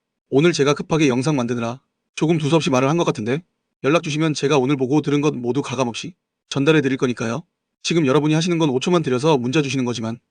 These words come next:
단 다섯 시간 뒤에는 절대 후회 없으실 겁니다. 영상 시청 후에 구독, 알림 설정해 놓으시면 최신 급등 코인 소식과 세력 자료 빠르게 받아보실 수 있으니까 참고해 주시고요. 그리고 제가 이 목표가를 알아오면서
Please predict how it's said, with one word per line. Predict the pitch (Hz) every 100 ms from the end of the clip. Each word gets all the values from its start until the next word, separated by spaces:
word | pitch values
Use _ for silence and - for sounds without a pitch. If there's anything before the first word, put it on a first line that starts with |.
| _ _ -
단 | 151 160
다섯 | 135 151
시간 | 165 151
뒤에는 | 135 156 156
절대 | 135 139 160
후회 | 147 196
없으실 | 196 - 160 156
겁니다. | 123 110 107 113 _ _ _ _
영상 | 135 156 180
시청 | 170 - 185
후에 | 156 156
구독, | 139 156 175 151
알림 | 131 151
설정해 | 165 165 151
놓으시면 | 127 120 117 139 _ _ _ -
최신 | - 208 214
급등 | 190 - 190
코인 | 185 190 175
소식과 | 165 - 156 165
세력 | 208 208
자료 | - 120 117 - _ _ _
빠르게 | 190 208 202
받아보실 | 143 143 139
수 | -
있으니까 | 123 131 - 156
참고해 | - 214 214 202
주시고요. | 143 113 113 160 _ _ _ _
그리고 | - 180 180
제가 | 170 147 143
이 |
목표가를 | 135 120 175 151 147
알아오면서 | 123 127 113 110 117